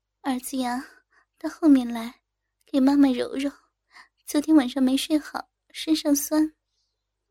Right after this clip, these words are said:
我想象着有一天，我和儿子以目前的关系呈现在杨伟面前，那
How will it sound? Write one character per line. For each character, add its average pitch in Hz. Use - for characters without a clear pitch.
我 311
想 262
象 302
着 277
有 247
一 254
天， 311
我 269
和 277
儿 262
子 285
以 269
目 285
前 277
的 277
关 302
系 269
呈 254
现 277
在 277
杨 285
伟 285
面 277
前， 277
那 320